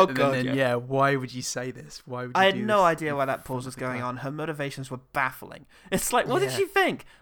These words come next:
Speaker 2: Like, "I think his life will be at risk if he gets bail." What? Uh, oh, okay, great. We won't do that then.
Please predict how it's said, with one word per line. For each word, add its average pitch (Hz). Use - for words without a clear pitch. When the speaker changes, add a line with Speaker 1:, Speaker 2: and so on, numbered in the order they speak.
Speaker 2:
Like, 185
"I 196
think 202
his 190
life 180
will 185
be 143
at -
risk 131
if 131
he 135
gets 123
bail." 113
What? 131
Uh, 139
oh, 170
okay, 170
great. 131
We 139
won't 139
do 127
that 120
then. 117